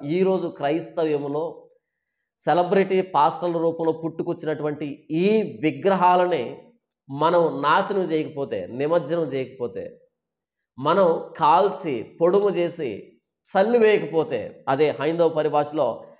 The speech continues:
నిమజ్జనం చేయకపోతే, భవిష్యత్ తరాలకి మనం క్రైస్తవ్యాన్ని అందించలేము. దయచేసి ఈ వీడియోని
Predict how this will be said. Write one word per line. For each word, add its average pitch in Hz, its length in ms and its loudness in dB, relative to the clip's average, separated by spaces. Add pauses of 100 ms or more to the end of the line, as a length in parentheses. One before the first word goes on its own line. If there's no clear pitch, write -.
నిమజ్జనం 185 580 4
చేయకపోతే, 156 800 -2 (680)
భవిష్యత్ 190 400 2
తరాలకి 170 320 2
మనం 151 440 -4
క్రైస్తవ్యాన్ని 165 680 0
అందించలేము. 135 1080 -4 (1800)
దయచేసి 175 600 0
ఈ 165 40 0
వీడియోని 156 540 0